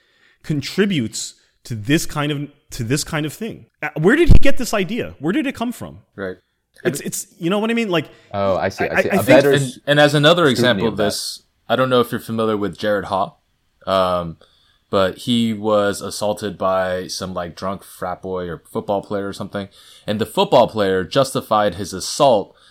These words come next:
Speaker 2: by claiming that he thought Jared Ha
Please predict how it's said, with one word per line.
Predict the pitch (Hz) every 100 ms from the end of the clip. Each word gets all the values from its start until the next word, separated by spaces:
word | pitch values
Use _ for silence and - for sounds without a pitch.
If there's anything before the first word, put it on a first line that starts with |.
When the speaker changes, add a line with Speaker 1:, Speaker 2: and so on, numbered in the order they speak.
| _ _
Speaker 2:
by | 104 101 95
claiming | - 147 147 131 110 95
that | 92 87
he | - 139 135
thought | - 104 87 85 - _ _
Jared | - 101 95 80
Ha | 143 135 87 80